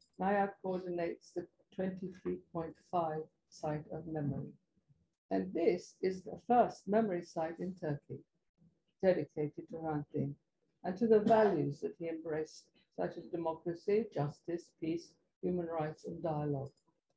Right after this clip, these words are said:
We've asked Nayat to take us on a tour, and we will see a kind of facsimile of Hrant Dink's office with many of the pictures, the furniture, and objects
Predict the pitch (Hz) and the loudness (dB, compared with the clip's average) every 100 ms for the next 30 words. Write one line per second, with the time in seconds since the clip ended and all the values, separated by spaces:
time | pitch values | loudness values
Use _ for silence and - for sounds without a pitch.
0 | _ - _ _ _ _ _ _ _ _ | _ -20 _ _ _ _ _ _ _ _
1 | _ _ _ _ _ _ _ _ _ _ | _ _ _ _ _ _ _ _ _ _
2 | _ _ _ _ _ _ _ _ 196 208 | _ _ _ _ _ _ _ _ 0 0
3 | - 202 240 - 208 185 180 - _ - | 2 2 2 2 0 2 0 -4 _ -6
4 | 180 - 180 180 202 220 - 165 147 151 | -4 -4 -4 -2 0 -2 -2 0 2 0
5 | - _ _ - 180 202 214 220 220 214 | -6 _ _ -2 0 6 8 8 4 4
6 | 247 233 - 240 226 220 - - - - | 0 0 2 0 2 2 0 -8 -8 -2
7 | - 240 208 147 127 127 - _ _ _ | 4 6 6 4 2 -4 -12 _ _ _
8 | - 170 - - 190 196 - 185 180 - | -6 -6 -8 -6 -2 -2 -2 -6 -6 -10
9 | 175 - 190 - - _ _ _ _ _ | -12 -2 -2 -2 -10 _ _ _ _ _
10 | 180 185 190 214 226 214 190 - 196 - | -6 -2 0 2 2 0 -6 -6 -8 -6
11 | - 196 196 180 _ 185 185 175 - - | -4 -4 -4 -12 _ -2 0 -4 -4 -6
12 | 170 170 185 185 175 - - | -6 -4 -6 -4 -6 -6 -10